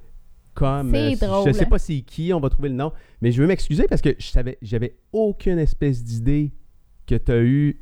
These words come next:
Speaker 1: cet accident-là. Puis là, la question que j'ai pour toi, c'est ta voix, as-tu changé depuis ce moment-là ? Est-ce que, est-ce que il y a eu des changements au niveau de, au niveau de tes cordes vocales ou, euh ?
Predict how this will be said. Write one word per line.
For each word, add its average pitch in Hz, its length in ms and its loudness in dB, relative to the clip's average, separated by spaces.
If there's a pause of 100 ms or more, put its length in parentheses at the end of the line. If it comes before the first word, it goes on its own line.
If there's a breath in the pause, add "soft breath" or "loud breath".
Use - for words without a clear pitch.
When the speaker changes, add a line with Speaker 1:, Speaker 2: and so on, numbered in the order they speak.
Speaker 1:
cet - 220 -8
accident-là. 120 680 0
Puis 143 120 2
là, 143 40 -2 (100)
la 95 140 -6
question 117 220 -2
que 143 60 2
j'ai 127 100 0
pour - 120 2
toi, - 140 -6
c'est 113 240 -8 (680 soft breath)
ta 131 120 2
voix, 131 340 0
as-tu - 200 -4
changé 131 720 -2
depuis 160 180 2
ce - 120 0
moment-là ? 156 440 0 (100)
Est-ce 117 140 4
que, 143 220 0
est-ce 123 160 -4
que 120 360 -6 (100)
il 104 60 -6
y 110 40 -2
a 110 40 0
eu 117 100 -2
des 113 120 -2
changements 110 380 -2
au 127 100 2
niveau 113 160 0
de, - 60 -12 (720)
au - 40 -2
niveau 107 100 2
de - 60 -2
tes 117 100 0
cordes 113 220 -2
vocales 110 600 -2
ou, 101 160 2
euh ? 95 140 2